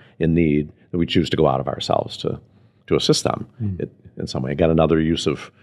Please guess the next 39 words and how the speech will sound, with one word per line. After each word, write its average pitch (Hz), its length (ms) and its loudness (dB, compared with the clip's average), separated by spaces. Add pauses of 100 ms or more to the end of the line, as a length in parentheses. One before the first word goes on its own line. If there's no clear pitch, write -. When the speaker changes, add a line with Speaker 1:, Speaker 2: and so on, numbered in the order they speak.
(120)
Speaker 1:
freedom. 82 480 2 (300)
It's - 120 -8
not 78 120 -2
the 78 80 0
law. 78 400 2
I 76 80 4
don't 71 120 -2
have 82 260 0
to - 120 -12 (420)
do - 200 2 (180)
this 95 180 4
exact 80 380 2
thing. 85 320 0 (360)
But, 78 240 0 (760)
uh, 78 200 -4
again, 85 220 2
it's 76 120 -2
a, - 120 -4
it's - 360 -6
the - 100 -4
commission 101 320 2
of 80 60 -4
Jesus 90 380 2
to 82 180 2 (120)
be 98 80 0
concerned 104 320 4
about 82 180 4
our 78 100 2
neighbors, 82 420 2 (120)
but 92 140 0
there's 85 140 0
not 104 140 0
a - 20 -10
compulsion 80 460 0
there. 71 160 -2
We, 76 240 -2 (140)
we 80 120 -4
need 76 180 0
to 78 200 -2